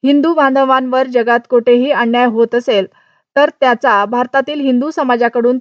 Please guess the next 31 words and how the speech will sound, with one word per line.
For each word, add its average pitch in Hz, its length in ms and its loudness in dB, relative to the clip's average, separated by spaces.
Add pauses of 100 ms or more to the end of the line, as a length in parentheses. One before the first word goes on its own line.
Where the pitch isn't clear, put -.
तीव्र 247 300 0
निषेध 233 440 0 (120)
आणि 269 320 0
विरोध 285 400 0
केला 285 220 2
जात 254 260 0
असल्याचा 233 420 0
संदेश 240 420 0
संपूर्ण 262 500 -2 (100)
जगात 233 240 2
जाणे 233 320 -2
आवश्यक 226 460 -4
आहे. 226 260 -2 (480)
त्यासाठी 240 500 -2
मंगळवारी 254 600 0
सकल 254 320 -4
हिंदू 254 300 -2
समाजाच्या 254 520 -2
वतीने 226 420 -2 (500)
न्याय 269 240 2
आक्रोश 262 500 0
मोर्चा 226 440 -2
काढण्यात 220 420 -4
आला 214 160 2
होता. 220 320 0 (260)
हिंदू 320 260 2
समाज 277 460 0
हा 262 120 -4
भारतात 254 420 0
बहुसंख्य 240 580 -2
असला 226 360 0